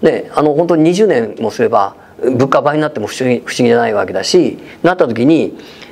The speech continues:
あの、もらえるお金は今の通貨の十五万円の価値じゃなくて、将来は七万五千円の価値になっちゃうってことだよね。ってなると、生活できるんですかってこと。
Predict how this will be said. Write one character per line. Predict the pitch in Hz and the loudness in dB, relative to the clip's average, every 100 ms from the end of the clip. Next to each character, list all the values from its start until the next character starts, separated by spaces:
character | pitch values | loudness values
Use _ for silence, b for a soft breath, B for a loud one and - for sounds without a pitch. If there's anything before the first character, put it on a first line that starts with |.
| B B - | B B -10
あ | - 160 | -4 0
の、 | 170 | 2
も | 165 175 | 4 2
ら | 240 269 | 4 2
え | |
る | 262 | 2
お | 247 | 2
金 | 240 226 | 0 2
は | 214 208 131 - | 2 2 -2 -4
今 | 220 294 175 | 0 2 2
の | 127 | -2
通 | - 175 151 | -2 0 0
貨 | 117 | -2
の | 101 | -4
十 | 95 131 185 | -2 0 2
五 | 208 | 2
万 | 214 | 2
円 | 147 | 0
の | |
価 | - 120 | -2 -4
値 | - | -6
じ | |
ゃ | 104 | -6
な | 101 | -6
く | - | -2
て、 | - 139 95 B B B | 2 2 0 B B B
将 | - 262 | 0 2
来 | 220 113 | 4 2
は | 101 | 2
七 | 101 113 170 285 | 0 0 0 0
万 | - | 0
五 | 110 107 | -2 0
千 | 170 | 0
円 | |
の | 208 | 0
価 | 208 | -2
値 | - | -2
に | |
な | 131 | -2
っ | |
ち | - | -4
ゃ | |
う | 98 | -10
っ | |
て | - 110 | -10 -8
こ | 101 | -2
と | 98 | 0
だ | |
よ | 120 | 2
ね。 | 262 - - B B B | 0 -2 -10 B B B
っ | |
て | - 254 | 2 4
な | 254 | 4
る | 185 | 2
と、 | 208 156 101 B | 2 2 -2 B
生 | - - 254 | -6 0 0
活 | 285 233 | 0 -2
で | 208 | 0
き | 269 | 2
る | |
ん | 190 | 2
で | |
す | 120 | 0
か | - | -6
っ | |
て | - | -8
こ | 101 | -8
と。 | - | -10